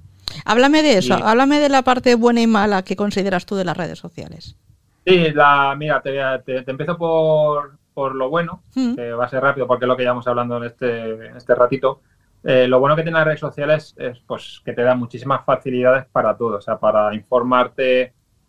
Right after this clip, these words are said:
Speaker 2: para poder conseguir esas famosas colaboraciones, para
Speaker 1: Sí.
Speaker 2: ir a comer a sitios o viajar, o etcétera,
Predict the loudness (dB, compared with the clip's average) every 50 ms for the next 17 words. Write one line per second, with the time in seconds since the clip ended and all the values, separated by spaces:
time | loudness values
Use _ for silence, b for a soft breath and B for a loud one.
0 | _ _ _ 0 2 4 4 2 2 0 -4 -6 -6 -6 -8 -10 -10 -8 -6 -6
1 | -4 -4 -4 -4 -6 -4 -4 -4 -4 -4 -4 -6 -8 -8 -6 -6 -8 -8 -4 -2
2 | 0 2 2 2 2 0 -2 -4 -4 -2 0 0 0 0 0 -2 -2 0 0 0
3 | 0 2 0 0 0 0 -2 -2 -6 -10 -12 -12 -10 -8 -10 -10 -6 -4 -2 -2
4 | -2 -2 -4 -4 -2 -4 -4 0 2 4 4 6 6 4 4 2 0 -2 -4 -4
5 | -6 -6 -6 -6 -8 -8 -10 -6 -2 0 2 2 0 -2